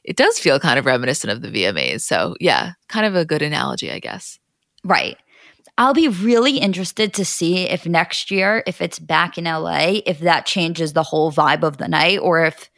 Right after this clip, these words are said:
Speaker 2: you know, we're kind of dealing with a different era of Grammys going forward. It, it's kind of hard to judge an entire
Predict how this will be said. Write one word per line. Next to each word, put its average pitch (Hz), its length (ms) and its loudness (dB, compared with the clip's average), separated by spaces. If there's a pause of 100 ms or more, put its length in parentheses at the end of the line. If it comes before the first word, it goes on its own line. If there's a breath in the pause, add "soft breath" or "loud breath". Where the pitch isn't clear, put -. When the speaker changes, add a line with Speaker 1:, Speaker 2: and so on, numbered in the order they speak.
(400)
Speaker 2:
you 180 120 -2
know, 170 140 4
we're 160 220 0
kind 170 300 2
of 160 120 -4
dealing 165 280 0
with 175 120 -4
a 175 60 0
different 160 360 -4
era 160 260 2
of 156 200 -2
Grammys 156 420 2
going 156 260 0
forward. 190 380 2
It, 180 280 -8
it's 196 180 -4
kind 254 320 0
of 269 80 0
hard 226 280 2
to 196 120 -2
judge 175 640 0 (340 loud breath)
an 214 120 2
entire 180 840 2